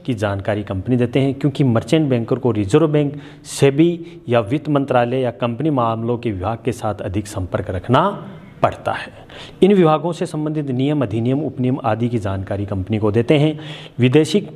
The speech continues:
विनि-, विन-, विनिमय एक्ट उन्नीस सौ तिहत्तर फेरा के अंतर्गत होने वाली विदेशी व सहायक कंपनी, ऐसी कंपनियों की विदेशी संयुक्त स्कंद के अंतर्गत कार्य संपादित होते हैं।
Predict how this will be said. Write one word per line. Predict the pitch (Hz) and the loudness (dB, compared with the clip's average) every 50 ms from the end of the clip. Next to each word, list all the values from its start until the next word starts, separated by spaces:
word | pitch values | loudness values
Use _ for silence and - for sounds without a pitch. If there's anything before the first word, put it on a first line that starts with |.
| - - - - - - - | -16 -20 -20 -20 -20 -4 0
विनि-, | 120 127 143 147 156 170 - 156 - - - - - - 139 | 2 4 4 6 4 4 2 -2 -6 -12 -16 -18 -10 -4 0
विन-, | 127 131 135 151 - - - - - | 2 2 2 2 0 -4 -10 -6 0
विनिमय | 135 123 131 151 175 185 175 165 156 | 2 4 4 6 6 6 6 4 4
एक्ट | 160 160 156 156 | 2 0 -6 -6
उन्नीस | 127 131 139 147 143 - | -4 -2 -2 -2 -4 -4
सौ | - 151 | -4 -4
तिहत्तर | 147 147 - - 123 98 139 131 - 156 151 151 151 | -4 -4 -2 -2 -2 -2 -4 -2 0 0 0 0 -2
फेरा | - - - 120 117 127 131 135 135 - | -4 -4 -2 0 2 2 0 0 -2 -2
के | 139 | -2
अंतर्गत | 123 113 107 117 117 113 135 131 - | -2 0 -2 -4 -2 -2 -2 -2 -2
होने | 117 117 123 127 | 0 0 2 2
वाली | 110 104 104 104 110 113 113 - - - - - - - | 2 0 0 -2 -4 -4 -6 -10 -14 -18 -18 -20 -8 2
विदेशी | 110 127 131 127 143 143 139 - 175 | 2 4 6 6 4 4 4 2 2
व | 160 160 | 2 2
सहायक | 127 - 123 117 127 135 135 | 2 0 -4 -4 -4 -4 -4
कंपनी, | 131 113 113 110 123 123 120 | -4 -4 -2 -2 -2 -2 -2
ऐसी | 113 - - 131 131 131 - - - - - - - - | -2 -2 -4 -4 -4 -6 -8 -16 -20 -20 -20 -6 0 2
कंपनियों | 135 127 120 - 139 147 143 | 2 2 2 2 2 2 2
की | 135 - 123 120 | 2 0 0 0
विदेशी | 110 113 107 110 123 117 - - - | 0 2 2 2 0 2 2 0 -2
संयुक्त | - - 123 127 147 147 143 - - - | 0 2 2 2 2 2 0 -6 -10 -10
स्कंद | - - - 135 131 135 139 139 - - - - - - | -10 -2 0 2 2 2 0 -2 -8 -16 -20 -20 -8 0
के | - 123 | 0 2
अंतर्गत | 117 113 - 113 107 117 123 - | 2 2 0 0 0 0 -2 0
कार्य | - 104 95 95 120 | -2 -2 -2 -2 -4
संपादित | 113 - 107 92 85 - - 90 87 107 117 - - | -4 -4 -6 -6 -4 -2 -4 -2 -2 -4 -6 -6 -12
होते | - - - 113 | -16 -6 -4 -4
हैं। | 95 - - - | -4 -4 -8 -12